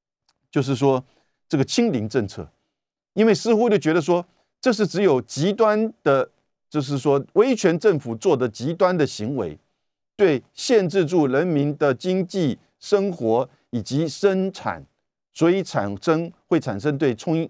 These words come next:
供应链的这个冲击。欧亚集团甚至还说，二零二二年十大地缘政治危机之一就是如果中国大陆的清零政策失败，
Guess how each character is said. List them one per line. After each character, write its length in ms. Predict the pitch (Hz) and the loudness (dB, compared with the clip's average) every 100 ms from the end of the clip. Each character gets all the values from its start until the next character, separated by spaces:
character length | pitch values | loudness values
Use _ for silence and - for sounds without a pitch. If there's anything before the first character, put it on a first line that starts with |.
| - | -2
供 220 | 160 156 | 0 0
应 140 | 147 | 0
链 160 | 143 120 | 0 0
的 100 | 104 | -4
这 100 | 101 | -8
个 80 | 110 | -10
冲 280 | - 156 151 | -4 -4 -4
击。 280 | - 82 160 _ _ _ _ - | -8 -16 -18 _ _ _ _ 0
欧 180 | 202 | 2
亚 180 | 214 147 | 4 2
集 160 | 113 160 | 0 -4
团 160 | 139 135 | -2 0
甚 180 | 165 131 | 0 0
至 80 | |
还 160 | 135 120 | 0 -2
说， 260 | 127 135 131 _ _ _ _ | 0 -2 -2 _ _ _ _
二 240 | 185 190 151 | 2 4 2
零 220 | 135 151 | 0 0
二 180 | 180 165 | 0 2
二 200 | 165 147 | 2 0
年 320 | 120 107 120 - _ | -2 -6 -8 -14 _
十 360 | - - 135 170 | -14 -6 -2 0
大 260 | 196 156 | 2 0
地 280 | 131 - 170 | 0 -2 -2
缘 280 | 123 110 131 | 0 0 -2
政 240 | - 147 | -2 -4
治 200 | 110 135 | -2 -4
危 260 | 117 98 120 | -2 -2 -4
机 240 | - 139 | -4 -6
之 180 | 131 139 | -4 -2
一 160 | 127 131 | -2 -2
就 160 | 117 | -4
是 140 | 117 117 | -4 -2
如 300 | 104 147 202 | 0 0 0
果 200 | 123 104 - _ | -2 -2 -4 _
中 140 | 143 | -2
国 80 | 127 | 0
大 160 | 131 127 | 0 -2
陆 180 | 123 107 | -2 -4
的 100 | 101 | -6
清 220 | - 131 | -6 -6
零 140 | 107 | -6
政 200 | 110 110 | -4 -6
策 280 | 92 110 90 | -4 -6 -8
失 260 | - - 147 | -10 -10 -8
败， 240 | 143 165 | -4 -6